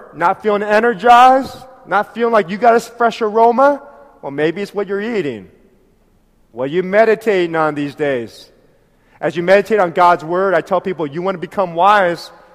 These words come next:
man, you should read the book of James and, and the book of Proverbs every day. Read one chapter at least.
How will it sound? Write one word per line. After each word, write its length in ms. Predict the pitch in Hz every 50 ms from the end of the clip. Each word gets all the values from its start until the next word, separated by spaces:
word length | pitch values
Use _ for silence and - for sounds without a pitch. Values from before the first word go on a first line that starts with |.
| _ -
man, 180 | 147 156 160
you 80 | 170 180
should 200 | - - 175 160
read 140 | 175 185 156
the 80 | 160
book 240 | 127 175 180 - 165
of 100 | 147 120
James 560 | - 165 165 175 190 190 170 156 143 - - _ _ _ _ -
and, 180 | 151 151 151
and 240 | 156 - 160 156 156
the 60 | 156
book 280 | 139 - 175 175 175 -
of 140 | 160 - -
Proverbs 480 | - 165 156 185 196 170 160 123 123
every 240 | 165 160 143 165 160
day. 280 | 147 170 196 - 156 127
Read 180 | 123 165 156
one 300 | 139 147 160 185 190 180
chapter 440 | - - 185 165 175 - - 165 151
at 140 | 143 139 135
least. 320 | 139 120 104 - - _